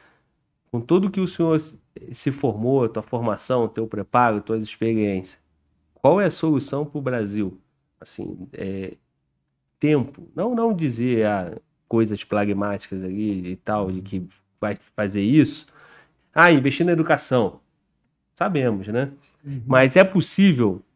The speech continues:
Speaker 1: dar jeito no Brasil em pouco tempo? O legado do Exército, o legado das Forças Armadas em sessenta e quatro,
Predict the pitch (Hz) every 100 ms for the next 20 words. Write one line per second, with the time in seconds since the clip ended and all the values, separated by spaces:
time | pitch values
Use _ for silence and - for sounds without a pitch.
0 | _ 123 139 120 139 143 131 139 131 107
1 | 98 120 123 104 _ _ _ _ _ _
2 | _ _ _ _ _ - 107 _ 147 143
3 | - 131 135 - _ _ _ _ - 143
4 | 147 131 165 185 170 156 147 117 110 107
5 | - 123 123 113 135 156 139 135 - 131
6 | 120 120 113 110 107 101 98 110 110 107
7 | - 104 95 - _